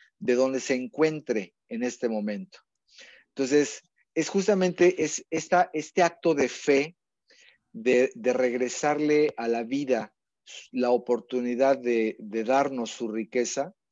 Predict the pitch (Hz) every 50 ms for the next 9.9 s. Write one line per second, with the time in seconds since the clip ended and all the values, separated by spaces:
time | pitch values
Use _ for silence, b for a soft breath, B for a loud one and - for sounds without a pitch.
0 | b b b b b _ - - 151 143 139 - 139 139 - - 160 165 170 170
1 | 165 151 135 - 151 143 - 151 139 - - 117 - _ - 139 131 135 139 127
2 | - - - _ _ _ _ _ _ _ _ - - - 143 143 143 151 127 -
3 | - 127 - - 127 117 - _ _ _ - 139 143 135 123 117 113 107 101 -
4 | - _ _ _ _ _ _ _ 113 110 123 123 117 - 120 120 120 123 123 117
5 | 139 143 143 135 131 117 107 95 82 76 - - - _ _ B B B B B
6 | B B B B _ 139 127 127 143 147 147 147 147 139 - 165 170 185 202 226
7 | 220 - _ 143 143 151 156 - - 165 160 160 156 156 156 156 156 156 151 -
8 | 147 127 123 131 135 131 - _ - 131 123 123 107 - 113 113 107 - - -
9 | 117 101 113 113 113 110 110 - - - - 127 120 120 117 107 _